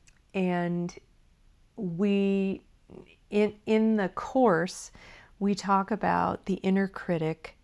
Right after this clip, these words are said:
and the inner mentor. And the inner critic's voice is there to keep you safe. And it gets louder when you are facing fear.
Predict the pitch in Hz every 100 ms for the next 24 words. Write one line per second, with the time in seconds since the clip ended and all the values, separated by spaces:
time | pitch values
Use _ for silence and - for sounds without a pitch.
0 | - 185 175 - 180 175 170 160 160 160
1 | - - - - _ - _ - - _
2 | _ _ 196 185 180 214 240 240 - -
3 | 262 254 208 - - 170 165 160 165 -
4 | - - 185 - 185 196 196 - 190 -
5 | 165 - - 165 135 - - - _ _
6 | _ _ _ _ _ _ _ _ _ _
7 | _ _ _ 196 185 196 208 - 180 226
8 | 226 - 196 196 214 233 165 143 180 220
9 | _ _ _ _ 180 190 208 208 208 202
10 | 185 - 147 151 - 165 - - 226 214
11 | 123 87